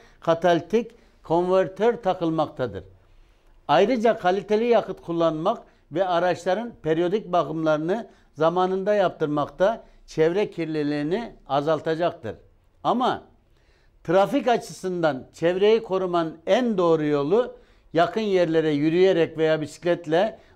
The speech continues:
uzak mesafeler ise toplu taşıma araçlarını kullanarak gitmektir. Sekizinci konumuz trafikte öz denetim, yani öz kontrol. Öz denetimi sağlayabilmek için eğitim şarttır.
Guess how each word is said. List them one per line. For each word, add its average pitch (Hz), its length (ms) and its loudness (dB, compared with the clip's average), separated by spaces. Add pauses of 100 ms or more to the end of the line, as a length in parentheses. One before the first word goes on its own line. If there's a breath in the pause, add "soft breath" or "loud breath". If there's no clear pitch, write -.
uzak 180 320 2
mesafeler 165 680 0
ise 185 440 -4 (360 soft breath)
toplu 185 540 0
taşıma 185 400 -2
araçlarını 175 760 -2 (120)
kullanarak 175 640 0
gitmektir. 123 580 -8 (400)
Sekizinci 214 640 4
konumuz 190 460 4
trafikte 180 880 4
öz 175 280 6
denetim, 113 480 4 (320)
yani 175 480 6
öz 196 380 4
kontrol. 143 540 4 (1700 loud breath)
Öz 220 240 6
denetimi 226 400 6
sağlayabilmek 190 800 6
için 240 240 4
eğitim 190 560 6
şarttır. 139 580 2